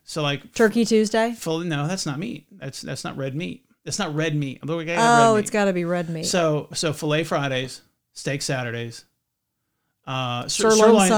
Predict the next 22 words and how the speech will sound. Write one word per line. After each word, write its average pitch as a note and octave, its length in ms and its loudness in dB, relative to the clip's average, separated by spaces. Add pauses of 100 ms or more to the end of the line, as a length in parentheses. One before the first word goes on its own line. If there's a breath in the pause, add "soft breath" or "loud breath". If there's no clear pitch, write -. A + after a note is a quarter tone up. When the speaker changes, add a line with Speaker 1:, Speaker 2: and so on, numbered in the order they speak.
(100)
Speaker 1:
sirloin, A3+ 200 6
Speaker 2:
Sunday. G#3 360 4
Speaker 1:
sirloin G3+ 440 0
Saturdays, C3+ 840 -2 (880)
um, C3 800 -4 (680)
Speaker 2:
Could - 120 -6
have D4+ 60 0
a - 20 -2
Speaker 1:
porter-, C#4+ 60 0
Speaker 2:
Sunday. C#4+ 440 0
Steak C#4 80 -8
Speaker 1:
porterhouse, E3+ 460 -2
Speaker 2:
Sunday. B2 180 -10
Speaker 1:
porterhouse E3 420 -6
Tuesdays. - 500 -10 (1080)
It E3 60 -18
just G#3+ 160 -4
sounds E3 320 -2
good. B2 260 -10 (320)
Speaker 2:
Okay. G#3+ 300 -20 (260)
Speaker 1:
All - 80 -12
right. A#2+ 200 -8